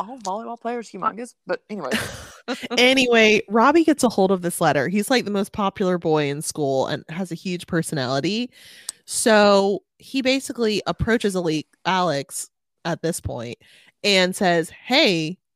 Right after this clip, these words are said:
Speaker 2: like, can we party at your house? I got this, blah, blah, blah, blah, blah." Alex is like, "No, don't you dare." And then freaks out on her boyfriend because why does he have my note? Blah, blah, blah.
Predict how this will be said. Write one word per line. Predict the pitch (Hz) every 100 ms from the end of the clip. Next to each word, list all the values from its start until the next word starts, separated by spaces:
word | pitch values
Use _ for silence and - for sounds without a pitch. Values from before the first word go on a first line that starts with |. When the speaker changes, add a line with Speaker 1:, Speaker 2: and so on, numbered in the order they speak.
| _ -
Speaker 2:
like, | 180 175 - _ _ _ _ -
can | 247 190
we | 190
party | 190 196 202
at | 190
your | 185 214
house? | 185 185 302 392 - - _ - -
I | 175
got | 170 190 185
this, | 190 208
blah, | -
blah, | 196 202
blah, | 214
blah, | 220
blah." | 220 233 208 -
Alex | 175 -
is | 180 175
like, | 165 -
"No, | - 151 160 180 165 160
don't | 160 160 104
you | 160
dare." | 175 175 165 160 165 165 _ _ - _ _ _ -
And | 180 180 180
then | 170 175 165 160 156 147
freaks | - - 175 175 208 214 -
out | 185 170
on | - 151 151
her | 160 147
boyfriend | 143 254 370 - 180 160 170
because | 180 165 -
why | 160 151 165
does | 180 -
he | 170
have | 180 170 160 160 165 - -
my | 170 156 151
note? | 151 214 220 175 175 165
Blah, | - 170 151
blah, | 147
blah. | 175 151